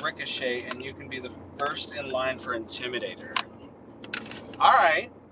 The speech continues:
We might check that out. Everyone complains about opening day, but it's always fun regardless of... Regardless. Sometimes it's a cluster,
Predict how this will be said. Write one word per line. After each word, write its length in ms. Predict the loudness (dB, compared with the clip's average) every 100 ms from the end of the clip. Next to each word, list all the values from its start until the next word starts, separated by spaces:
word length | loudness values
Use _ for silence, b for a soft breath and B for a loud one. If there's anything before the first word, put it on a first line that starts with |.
| -20 -20 -20 -20 -10
We 100 | 2
might 180 | 2 4
check 220 | 2 2
that 140 | 4 4
out. 240 | 4 4 -2 -16 -18 -20 -20 -20 -20 -20 -20 -20 -20 -18 -18 -18 -18 -18 -18 -18 -18 -20 -20 -20 -20 -20 -20 -18 -18 -18 -18 -20 -20 -20 -20 -2 0
Everyone 320 | 2 2 0
complains 420 | -4 -4 -4 2
about 200 | 4 4
opening 340 | 2 -4 -8
day, 240 | -2 -2 -2 -6
but 120 | -8
it's 180 | -6 2
always 280 | 2 2 2
fun 220 | 2 4
regardless 580 | 2 2 2 0 -4 -8
of... 120 | -10 -12 -14 -14 -14 -16 -16 -16 -16 -10
Regardless. 580 | -8 6 8 8 4 -10
Sometimes 580 | -6 -4 -4 -4 -4 -6
it's 140 | -14
a 60 | -14
cluster, 640 | 2 4 4 -2 -10 -10